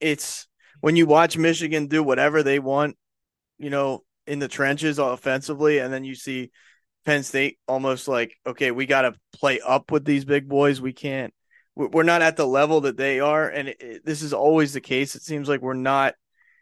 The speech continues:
we're just scratching this, like, we're, we're, we're licking the jar, but we're not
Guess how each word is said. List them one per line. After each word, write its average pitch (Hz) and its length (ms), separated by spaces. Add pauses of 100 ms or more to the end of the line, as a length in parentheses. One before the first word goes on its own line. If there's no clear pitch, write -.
(440)
we're 151 160
just 151 180
scratching 147 460
this, 123 160
like, 127 160
we're, 123 180
we're, 135 420
we're 123 300
licking 143 300
the 131 80
jar, 123 420
but 110 160
we're 117 140
not 131 260